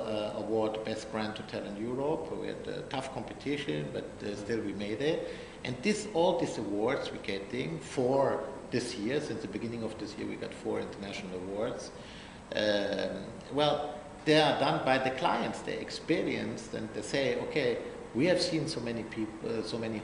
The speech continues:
hotels around the world. Which is the one we love the best?" And then it comes out that Shan Palace often, for our service, for the fantastic location we have, uh, well, uh, and the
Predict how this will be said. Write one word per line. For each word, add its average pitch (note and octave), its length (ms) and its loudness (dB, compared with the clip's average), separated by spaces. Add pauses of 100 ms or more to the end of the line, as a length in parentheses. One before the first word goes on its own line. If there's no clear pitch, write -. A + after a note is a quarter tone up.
hotels A2+ 380 -4
around G2+ 380 -4
the G2 60 -6
world. F#2+ 460 -2 (380)
Which E3 240 6
is A#2 100 -2
the A2 120 -2
one A#2 360 0
we G2+ 80 -2
love A#2+ 220 2
the - 60 -2
best?" C#3 480 0
And G#2+ 180 -6
then G#2+ 300 -4
it - 80 -10
comes A2+ 260 -4
out A#2 160 2
that - 160 -4
Shan A2+ 340 -2
Palace A2 400 0
often, A#2 400 -2 (420)
for A#2 240 0
our G2+ 240 0
service, G#2 460 -2
for A#2+ 180 -2
the - 80 -4
fantastic - 640 -2
location G#2+ 560 -2
we F#2+ 80 -6
have, A2+ 380 0 (580)
uh, B2 480 4
well, - 220 4
uh, A2+ 600 -2
and A#2 140 -4
the G#2+ 260 0